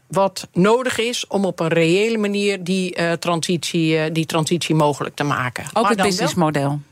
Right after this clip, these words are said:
Speaker 1: Natuurlijk, ook het business-, businessmodel, want dat passen zij aan
Speaker 2: Mhm.
Speaker 1: op de reële vraag. Dus als we, als alle partijen het eens zouden kunnen, kunnen zijn over een reële, betrouwbare ontwikkeling van de vraag en van de duurzame energie,
Speaker 2: Mhm.
Speaker 1: en wat daar dan nog op nodig is,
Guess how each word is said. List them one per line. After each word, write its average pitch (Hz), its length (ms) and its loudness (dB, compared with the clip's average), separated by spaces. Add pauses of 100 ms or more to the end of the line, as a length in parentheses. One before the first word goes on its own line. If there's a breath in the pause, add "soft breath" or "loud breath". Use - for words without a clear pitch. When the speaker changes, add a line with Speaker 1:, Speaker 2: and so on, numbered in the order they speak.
(160)
Speaker 1:
Natuurlijk, 220 520 0
ook 214 140 0
het 180 100 0
business-, 202 420 -2
businessmodel, 170 880 0
want 214 220 -2
dat 277 300 -4
passen 220 300 -2
zij 165 280 0
aan 208 560 0 (180)
Speaker 2:
Mhm. 160 220 -4
Speaker 1:
op 233 180 -2
de 214 80 2
reële 202 580 2
vraag. - 440 -4
Dus 185 200 0
als 226 240 0
we, 202 300 2
als 185 260 0
alle 254 220 0
partijen 175 400 0
het 160 120 -2
eens 233 260 0
zouden 170 280 -2
kunnen, 170 380 0
kunnen 175 300 2
zijn 151 380 -2 (240 loud breath)
over 185 280 2
een 180 100 2
reële, 185 520 0
betrouwbare 160 800 0
ontwikkeling 175 720 0
van 160 220 0
de 151 80 0
vraag 170 460 0
en 170 160 0
van 165 260 2
de 160 240 0
duurzame 156 640 2
energie, 156 680 0
Speaker 2:
Mhm. 190 320 0
Speaker 1:
en 185 100 0
wat 180 160 2
daar 180 120 0
dan 165 160 0
nog 156 140 -2
op 156 140 -2
nodig 226 440 2
is, 370 280 -4